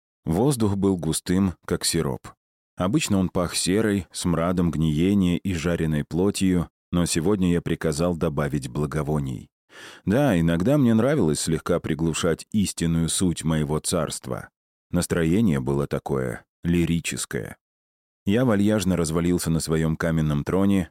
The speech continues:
прикрыл глаза и просто впитывал эту симфонию агонии,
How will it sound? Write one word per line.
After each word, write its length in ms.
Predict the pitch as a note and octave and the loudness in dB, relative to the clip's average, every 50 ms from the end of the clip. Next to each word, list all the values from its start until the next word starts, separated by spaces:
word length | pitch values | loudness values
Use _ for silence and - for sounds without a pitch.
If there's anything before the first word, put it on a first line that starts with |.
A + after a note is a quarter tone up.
| _ - | _ -4
прикрыл 420 | - G2+ - - C#3+ D3 C3 F#2 | -2 -2 -2 0 0 0 2 2
глаза 460 | D#2+ D#2+ E2 D#2 C#2 C2+ F2+ G2 G#2 | 0 0 0 0 0 0 0 2 2
и 140 | E2+ D2 C#2 - | 2 0 -2 -2
просто 400 | - F2+ G2 A2 - - E2+ D#2 | 0 0 0 0 0 0 -2 -4
впитывал 540 | - - - F#2+ G2 - F#2 D2+ D#2+ D#2+ D#2+ | -4 -2 -2 -2 0 0 0 0 0 0 0
эту 140 | - D2+ | -2 -2
симфонию 640 | D2 - E2+ E2 D2+ - E2+ E2+ E2+ E2 D#2+ D2+ C#2+ | -4 -2 0 -2 -2 0 0 0 2 2 2 0 0
агонии, 640 | C2+ B1+ B1+ D#2+ F2+ F#2+ F#2+ F#2+ F#2+ F#2 F2+ E2+ D#2+ | -2 -2 -2 0 0 2 4 4 4 2 2 0 -2